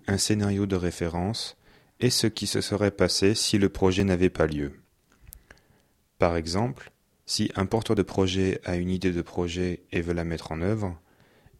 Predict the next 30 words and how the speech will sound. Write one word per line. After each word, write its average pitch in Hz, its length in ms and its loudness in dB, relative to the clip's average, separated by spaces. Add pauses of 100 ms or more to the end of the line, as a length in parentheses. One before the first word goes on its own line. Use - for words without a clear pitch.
il 123 160 0
va 117 120 4
devoir 101 480 2
considérer 104 680 0
ce - 180 0
qui - 180 -8
serait 95 420 0
arrivé 90 440 -2
sans - 280 0
ce - 140 -2
projet. 73 480 -4 (1120)
C'est-à-dire 92 800 0 (220)
qu'au 98 160 4
lieu 98 180 4
de 92 80 2
son 87 160 -4
parc 92 240 2
d'éoliennes, 92 680 0 (160)
un 92 160 0
autre 117 240 0
promoteur 98 600 0
pourrait 92 240 -4
mettre 87 280 -6
en 85 160 -4
œuvre 95 400 0
une 101 100 -4
solution 107 680 -4
économiquement 104 680 -2
plus 104 280 -2
avantageuse, 90 760 -2